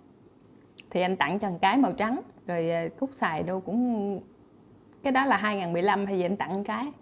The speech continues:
Rồi xài mấy năm trời tới hai ngàn mười tám thì anh lại tặng cái Note chín, à, Samsung Galaxy Note chín, à, màu tím rất là đẹp. Thì bây giờ Tám Cúc đang quay đây. Đó quý vị, mà bây giờ tiếp tục hư nữa rồi.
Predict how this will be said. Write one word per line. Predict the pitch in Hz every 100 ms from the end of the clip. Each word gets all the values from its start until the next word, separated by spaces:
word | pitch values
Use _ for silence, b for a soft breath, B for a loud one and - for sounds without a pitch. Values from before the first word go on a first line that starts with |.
| B B B
Rồi | 180
xài | 170 175 165
mấy | 208 392
năm | 359 226
trời | 185 170
tới | 175 254
hai | 220
ngàn | 190 170
mười | 170
tám | 165 214 247 339
thì |
anh | 185 196
lại | 180
tặng | 185 160 202
cái | 220 262
Note | 226 247
chín, | 254 277 427 - - - - -
à, | 165 170
Samsung | 170 208 220 208
Galaxy | 214 202 214 214
Note | 254
chín, | - 262 - - -
à, | - 175
màu | 170 165
tím | 220 262 381
rất | 330
là | 196
đẹp. | 151 156 - -
Thì | 185
bây | 170
giờ | 196 180
Tám | 240
Cúc | 254
đang | 240 196
quay | 185 202 196
đây. | 196 - B B B B B
Đó | 226
quý | 262
vị, | 247 165 - -
mà | 180
bây | 196 196
giờ | 175 165
tiếp | 240 240
tục | 165
hư | - 202
nữa | 175 165
rồi. | 247